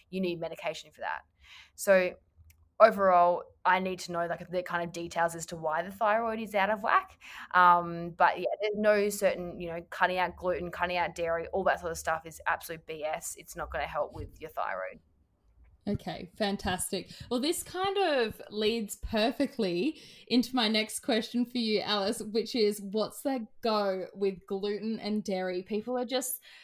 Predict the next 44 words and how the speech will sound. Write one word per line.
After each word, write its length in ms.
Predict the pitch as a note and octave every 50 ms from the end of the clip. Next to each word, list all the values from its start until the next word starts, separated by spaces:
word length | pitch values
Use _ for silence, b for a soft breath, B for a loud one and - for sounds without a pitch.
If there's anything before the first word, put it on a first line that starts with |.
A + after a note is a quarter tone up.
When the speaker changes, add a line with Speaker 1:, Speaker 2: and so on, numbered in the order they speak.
| B B B -
Speaker 2:
throwing 320 | - C#4 B3+ C4+ D4 F4 F4
them 140 | F4+ E4+
out 160 | D#4+ D4 D4+ D#4
of 80 | C4
their 140 | B3+ C#4+ C4+
diet 340 | G#3+ A3+ G3 G#3 A3+ A#3 -
left, 220 | G3+ G#3 A3+ -
right, 180 | A#3 A3+ A3 G#3+
and 100 | A3 G#3
center, 300 | - G#3 G#3 G#3 G3+ G3
and 100 | F#3+ F#3
it 40 | G#3
seems 300 | - - G#3+ G#3 A3 -
to 100 | - B3+
be 260 | G#3+ A3+ A#3 A#3 A#3 G#3+
the 80 | A3+ A3+
new 680 | G#3+ G3+ G3+ G3+ G#3 G#3+ G#3+ G#3 G#3 G#3 G#3 G3 - - -
best 340 | G#3 - G#3 G3+ G#3+ - -
thing 200 | - G#3 G#3 G#3
to 100 | G#3 G#3
do, 520 | F#3+ - G3+ G3+ G3+ F#3+ F3 E3+ D#3+ F#3+ - -
which 220 | - F#3+ - -
is 160 | G3 F#3 F3 -
to 120 | - -
just 220 | F3+ F#3+ F3+ - - -
cut 120 | F#3+ F3+
it 120 | F#3 F#3+
out, 300 | F#3 F#3 G3+ G3+ F#3 - - -
and 380 | F3 F#3+ F#3 F3 F3 F3+ - - B B B B B B
everyone 400 | - G#3 G3 G#3 G#3+ G#3 G#3 G#3+
seems 280 | G#3+ - G#3+ G#3+ G#3+ -
to 60 | -
be 80 | G#3 G#3
on 140 | G#3 G#3+ G#3+
that 200 | G3 F#3 - -
bandwagon. 680 | F#3+ F#3+ G3 A#3 B3+ A#3+ G#3 F#3 G3 G3 F#3+ E3 - G3+
But 180 | G3+ F#3+ -
is 140 | - G#3+ -
it 60 | G#3 -
any 200 | F#3+ G3 A3 A#3+
better 260 | A3+ G3+ G3 G3+ G3 -
for 100 | - F#3
our 140 | E3+ E3
health? 380 | E3 D#3+ - D#3+ E3 A3+ E4 -